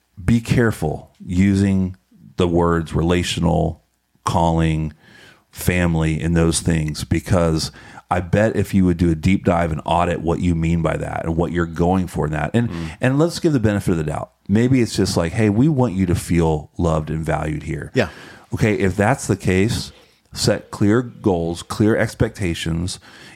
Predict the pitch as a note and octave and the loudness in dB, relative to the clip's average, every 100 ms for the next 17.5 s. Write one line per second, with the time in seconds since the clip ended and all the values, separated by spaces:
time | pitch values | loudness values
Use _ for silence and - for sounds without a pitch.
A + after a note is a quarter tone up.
0 | - A#2+ F3 A#2+ G#2+ - G2 G#2+ B2 B2+ | 0 2 2 -2 -4 -2 0 2 2 2
1 | C3 A2 F#2 E2 G2 B2 A#2+ A#2 A#2+ A2 | 0 0 -2 0 2 2 2 2 0 0
2 | F2+ F#2 B2+ C3+ - F2+ F#2 F#2+ G2+ G2 | 0 2 2 0 -2 0 2 2 2 2
3 | G2+ G2+ G2 F#2 F#2+ F#2+ G#2 G2 - - | 0 -2 0 0 2 0 -2 -4 -6 -12
4 | F2+ F2+ F2+ E2+ F#2+ - F2 - G2 A2+ | -8 0 0 2 0 -2 -4 -2 -2 -2
5 | - F#2+ A2+ - F#2+ F2+ F#2+ F2+ F#2+ G2+ | 0 0 0 2 0 2 2 2 0 0
6 | A2 G#2+ F#2+ D2+ F#2 G#2 A2+ G2 F#2 G2 | -2 0 -2 -2 -2 -2 -4 -4 -4 0
7 | F#2 F2+ F2+ G#2+ G2+ G#2 A#2 A#2 - - | 0 0 -2 -2 0 0 0 -2 -10 -20
8 | - - - - G#2 G2+ G2 F#2+ G2+ G2 | -20 -20 -16 -2 0 2 0 0 0 2
9 | G2+ A2+ A2+ G2+ F2 D#2+ B1 G1+ - _ | 2 2 2 2 0 -2 -6 -12 -20 _
10 | - F#2 E2 _ _ _ G#2+ A#2+ C3 C3+ | -8 -6 -8 _ _ _ 0 2 2 2
11 | B2 G2+ G2 F#2+ - E2+ - - G#2 A2+ | 2 2 0 -2 -2 -4 -4 -2 0 0
12 | C3 A#2 G2 F2+ A2 G2+ D#2+ D2 C2+ C2+ | -2 0 0 2 2 2 0 -6 -10 -14
13 | - - A2 G2+ - G2 F#2 B2 C3+ E2+ | -14 -2 0 0 0 -2 0 0 0 -2
14 | F2+ G#2+ A2 G#2 G#2+ G2+ G#2 F2+ E2+ F2+ | 0 2 2 0 -4 -2 -2 0 2 2
15 | A#2+ - G2+ G2+ F#2+ F#2+ F2 G2 F#2 - | 0 0 0 0 0 -2 -2 -4 -4 -4
16 | F2+ F2 F2 F#2+ F#2+ E2+ - F2+ F2+ E2+ | -2 0 2 2 2 0 -4 -2 -2 0
17 | F2 F2 E2+ F2+ D#2+ | 0 -2 0 0 0